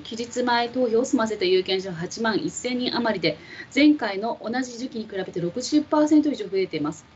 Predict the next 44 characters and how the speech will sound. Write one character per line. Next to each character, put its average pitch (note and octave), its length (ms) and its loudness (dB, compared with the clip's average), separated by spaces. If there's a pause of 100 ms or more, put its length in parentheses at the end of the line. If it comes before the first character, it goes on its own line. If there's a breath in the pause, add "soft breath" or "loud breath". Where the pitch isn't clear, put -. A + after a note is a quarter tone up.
(480 loud breath)
県 B3 220 -2
選 A#3+ 140 -4
挙 A3+ 120 -10
管 A3 220 -6
理 A3+ 120 0
委 A#3+ 40 -2
員 A#3 80 -4
会 G#3 120 -4
は F3+ 80 0
利 F3 120 -2
用 C#4+ 140 4
者 C4+ 140 2
が G3+ 120 2
増 C4+ 80 0
え C4+ 60 0
た - 80 0
理 F3 120 0
由 F#3 60 0
に F#3 120 2
つ - 140 -8
い D#3+ 60 -4
て、 D#3 140 -4
期 A3 180 -4
日 A3+ 120 -4
前 G#3+ 160 2
投 G#3+ 200 2
票 F#3+ 140 -2
の E3 160 2
制 B3 200 4
度 G#3+ 100 2
が E3 100 4
有 C#4 220 4
権 E4 140 6
者 B3+ 120 2
に G3 60 -8
定 A#3+ 140 -2
着 B3 180 -4
し - 40 -18
て B3+ 80 -4
い A#3+ 40 -2
る A3+ 60 -6
こ A#3 100 -6
と A3+ 100 -2
や、 F3 200 2